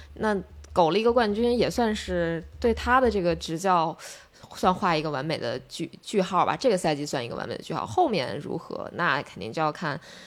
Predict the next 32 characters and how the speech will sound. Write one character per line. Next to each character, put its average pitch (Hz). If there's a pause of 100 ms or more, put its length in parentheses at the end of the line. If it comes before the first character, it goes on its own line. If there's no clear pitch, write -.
(560)
这 175
个 92
赛 175
季 113
中， -
就 160
是 147
这 139
个 -
休 175
赛 165
期 -
的 160
这 156
些 147
操 156
作 151
呀， 58
以 82
及 -
下 -
赛 175
季 -
开 160
始 -
怎 185
么 -
打 - (160)
呀， 50
就 -
这 175
些， -